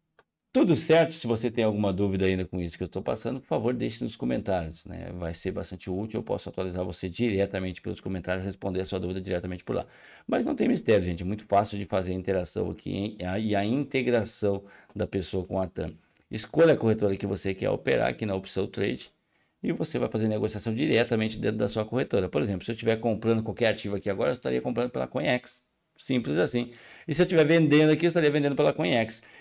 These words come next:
E aqui nas carteiras eu consigo ver individual. O meu saldo eu também consigo ver individual. Consigo ver o que que eu tenho. Eu tranquei aqui o saldo pra não aparecer o saldo, mas, ó, por exemplo, eu consigo ver o que que eu tenho de saldo tanto na CoinEx quanto na KuCoin.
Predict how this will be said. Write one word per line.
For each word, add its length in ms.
E 100
aqui 200
nas 160
carteiras 520
eu 120
consigo 400
ver 140
individual. 640
O 20
meu 240
saldo 300
eu 40
também 220
consigo 300
ver 140
individual. 380
Consigo 300
ver 120
o 60
que 140
que 80
eu 80
tenho. 340
Eu 120
tranquei 340
aqui 180
o 40
saldo 200
pra 100
não 60
aparecer 320
o 80
saldo, 300
mas, 180
ó, 140
por 140
exemplo, 360
eu 80
consigo 340
ver 120
o 40
que 140
que 80
eu 80
tenho 240
de 100
saldo 580
tanto 320
na 140
CoinEx 500
quanto 300
na 100
KuCoin. 480